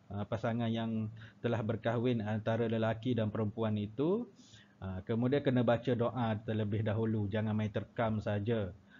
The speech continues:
Okey, maka bacalah, "Allahumma jabni, Allahumma jannibna syaitan wa jannibis syaitana ma razaqtana."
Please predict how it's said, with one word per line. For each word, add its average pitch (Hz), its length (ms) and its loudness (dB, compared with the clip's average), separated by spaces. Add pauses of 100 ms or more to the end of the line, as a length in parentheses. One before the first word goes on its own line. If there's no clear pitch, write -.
(160)
Okey, 185 240 0 (240)
maka 107 240 0
bacalah, 127 560 4 (160)
"Allahumma 120 880 4
jabni, 117 560 0 (240)
Allahumma 120 800 2
jannibna 120 720 2
syaitan 123 880 2 (1200)
wa 120 240 4
jannibis 127 640 4
syaitana 117 720 2
ma 117 240 2
razaqtana." 110 880 0